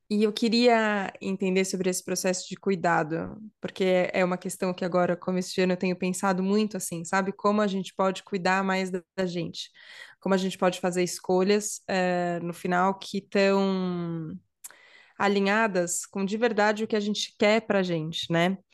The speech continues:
E, e eu te ouvi falando, num, inclusive num, num vídeo que, que,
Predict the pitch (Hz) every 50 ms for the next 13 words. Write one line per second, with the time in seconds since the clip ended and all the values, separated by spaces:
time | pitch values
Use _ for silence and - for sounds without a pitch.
0 | - - - _ _ _ - 185 185 180 180 180 175 175 175 175 175 165 165 165
1 | 156 - - 175 175 175 185 185 - - 208 190 196 196 190 - 196 180 180 180
2 | 185 202 202 196 180 175 170 165 160 156 - - - 180 180 175 175 175 175 170
3 | 170 175 185 180 - - - 185 175 - - 175 180 220 214 220 208 208 202 185
4 | - - 190 190 190 180 190 190 175 - 185 - - - - - 175 170 170 165
5 | 165 165 170 175 180 - - - - - _ _ - - 185